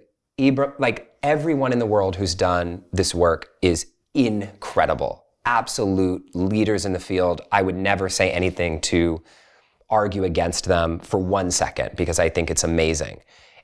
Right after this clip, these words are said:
And when we look back on this moment in history, we're gonna recognize that this is the first time ever that there has been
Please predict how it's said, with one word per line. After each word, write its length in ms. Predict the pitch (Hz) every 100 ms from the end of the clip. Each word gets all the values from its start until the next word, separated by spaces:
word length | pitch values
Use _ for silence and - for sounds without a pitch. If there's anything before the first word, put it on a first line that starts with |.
| -
And 180 | 123 110
when 160 | 113
we 120 | 110 104
look 520 | 107 120 175 147 104
back 340 | 113 110 - -
on 240 | 92 92
this 180 | 87 -
moment 260 | 87 85 80
in 60 |
history, 600 | 76 135 - 78 60 85 - _ _ 98
we're 140 | 110
gonna 160 | 110 101
recognize 600 | 120 156 123 92 90 92
that 180 | 95 -
this 260 | 85 127 143
is 120 | 196
the 100 | 170
first 400 | - 127 123 -
time 380 | - 110 104 107 _ _ -
ever 540 | 147 123 80 113 - _ _
that 180 | 117 110
there 180 | 117 113
has 180 | 117 110
been 500 | 90 151 226 165